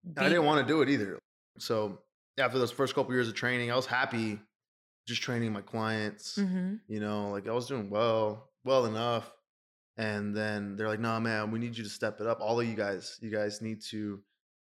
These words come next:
Speaker 1: get on social media, get on
Speaker 2: Sure.
Speaker 1: Instagram,
Speaker 2: Sure.
Speaker 1: Facebook, and, like, post and, like, promote yourself,
Speaker 2: Yeah.
Speaker 1: you know, so that we can bring more people into the gym."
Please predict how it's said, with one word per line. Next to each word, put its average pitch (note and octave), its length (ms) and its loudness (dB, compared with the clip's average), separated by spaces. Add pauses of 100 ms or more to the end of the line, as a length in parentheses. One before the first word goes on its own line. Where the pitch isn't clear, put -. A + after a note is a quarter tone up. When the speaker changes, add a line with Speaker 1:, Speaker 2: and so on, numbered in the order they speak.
Speaker 1:
get A#2+ 200 0 (120)
on A2+ 200 -6
social A#2+ 400 -6
media, B2 340 -2
get A2 240 -2
on A#2+ 100 0
Speaker 2:
Sure. G2 80 2
Speaker 1:
Instagram, B2 720 -2
Speaker 2:
Sure. - 240 -2
Speaker 1:
Facebook, B2+ 500 -2
and, G#2 120 -6
like, F#2+ 160 -10 (120)
post A#2+ 600 -2
and, F#2+ 160 -14 (400)
like, G#2 200 -6
promote A#2 380 2
yourself, A2+ 600 -4 (180)
Speaker 2:
Yeah. G#3+ 220 -4
Speaker 1:
you G#2+ 100 -6
know, A2 180 -4
so A2 200 -10
that F#2 180 -6
we G#2 80 -6
can G2 340 -10 (360)
bring B2 180 0
more A2+ 140 -2
people A2 260 -6
into G2+ 180 -6
the F#2+ 100 -10
gym." A2+ 420 -4